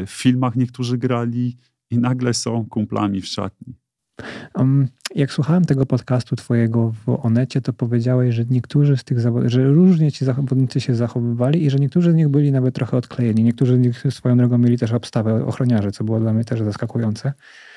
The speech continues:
Speaker 1: Tak, no to jest, to jest inny świat, to jest inna bajka. Tam się pojawiają ogromne pieniądze, które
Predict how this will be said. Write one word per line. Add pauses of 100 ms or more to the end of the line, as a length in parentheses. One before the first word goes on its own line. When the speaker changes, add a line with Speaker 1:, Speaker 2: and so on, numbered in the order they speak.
Speaker 1:
Tak,
no
to
jest,
to
jest
inny
świat,
to
jest
inna
bajka.
Tam
się
pojawiają
ogromne
pieniądze,
które